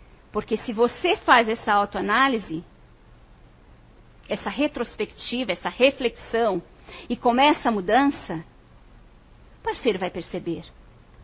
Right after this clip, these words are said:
E ele não vai poder reagir. Reação é de uma ação da gente. Se eu fizer uma ação boa, eu vou ter uma reação positiva.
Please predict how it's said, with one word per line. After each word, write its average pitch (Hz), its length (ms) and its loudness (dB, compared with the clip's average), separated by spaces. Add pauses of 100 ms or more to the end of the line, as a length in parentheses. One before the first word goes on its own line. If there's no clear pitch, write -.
(1120)
E 349 120 2
ele 262 120 2
não 254 120 4
vai 226 160 2
poder 220 320 0
reagir. 233 520 -2 (2500)
Reação 269 960 4 (1120)
é 220 120 2
de 214 140 0
uma 226 120 2
ação 214 300 -2
da 220 120 2
gente. 190 520 -2 (560)
Se - 100 0
eu 466 80 6
fizer 254 360 6
uma 247 140 4
ação 302 300 6
boa, 262 440 12 (1160)
eu 339 80 -2
vou 285 140 0
ter 170 180 -6
uma 190 120 -2
reação 220 580 -4
positiva. 185 720 -6